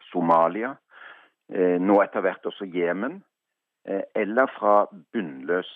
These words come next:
fattigdom og fortvilelse. Eh, det betyr jo igjen at de har intet håp om et bedre liv der de er, og da er en del, faktisk et økende antall, villig til å risikere livet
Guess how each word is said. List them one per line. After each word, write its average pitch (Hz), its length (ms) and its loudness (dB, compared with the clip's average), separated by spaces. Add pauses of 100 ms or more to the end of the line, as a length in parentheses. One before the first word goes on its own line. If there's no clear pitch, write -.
(160)
fattigdom 82 540 -4
og 80 80 -4
fortvilelse. 69 800 -8 (300)
Eh, 73 240 -8 (180)
det 113 80 0
betyr 107 480 -2
jo 101 160 2
igjen 95 260 4
at - 160 -6
de 95 120 -4
har - 240 0 (180)
intet - 480 2
håp 90 320 4
om 82 120 -4
et 85 120 -8
bedre 82 340 -2
liv 78 220 -4 (220)
der 82 140 6
de 90 100 2
er, 127 260 4 (540)
og 120 120 0
da 123 220 4
er 117 380 2 (380)
en 131 180 -2
del, 98 420 -2 (380)
faktisk - 340 -8
et - 160 -8
økende 107 400 -4
antall, 107 540 -4
villig - 400 -10 (160)
til 87 200 -8 (140)
å 80 280 0 (600)
risikere 92 800 2
livet 98 420 0